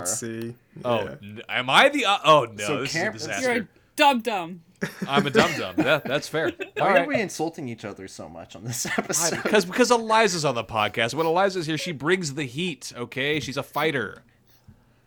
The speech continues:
Speaker 4: I want
Speaker 2: Um,
Speaker 4: chaos.
Speaker 1: This is
Speaker 2: Chaos.
Speaker 1: the agreement segment, too.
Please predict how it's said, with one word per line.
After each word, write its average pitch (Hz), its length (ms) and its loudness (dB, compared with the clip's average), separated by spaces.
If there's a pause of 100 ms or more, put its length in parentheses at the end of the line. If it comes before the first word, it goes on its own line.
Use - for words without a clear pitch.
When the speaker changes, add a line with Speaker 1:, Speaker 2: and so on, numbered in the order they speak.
(260)
Speaker 4:
I 190 40 -14
want 185 180 -4
Speaker 2:
Um, 113 220 2
Speaker 4:
chaos. 92 400 -4 (540)
Speaker 1:
This - 180 -2
is 196 80 -2
Speaker 2:
Chaos. 123 320 4
Speaker 1:
the 117 40 -6
agreement 127 400 0
segment, 117 520 -4
too. 139 320 -4